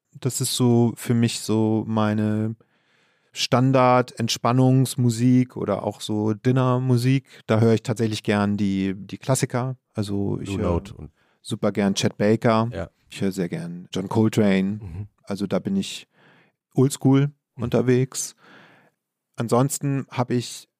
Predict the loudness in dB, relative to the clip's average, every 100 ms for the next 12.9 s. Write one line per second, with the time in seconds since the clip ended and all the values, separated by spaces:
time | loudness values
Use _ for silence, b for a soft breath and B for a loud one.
0 | _ -4 0 2 2 -2 0 2 4 4
1 | 0 -10 -20 _ -10 -6 -6 -8 -4 -2
2 | -2 0 0 2 0 0 -2 -2 0 0
3 | -2 -10 -12 -10 -6 -2 -2 -2 -4 -4
4 | 0 -2 0 0 2 2 -2 -2 -2 -2
5 | -4 -6 b b b b b b b b
6 | b -4 -2 -2 -6 -10 -12 -8 -6 -4
7 | 0 2 2 2 2 0 2 2 0 -2
8 | -4 -4 -6 -6 -12 -4 0 2 0 -6
9 | -12 -16 _ _ _ _ _ -4 0 0
10 | 0 -8 -8 -6 -4 -2 -2 -2 -2 2
11 | 4 6 4 0 -10 -4 0 4 4 2
12 | 0 -2 0 0 2 4 4 4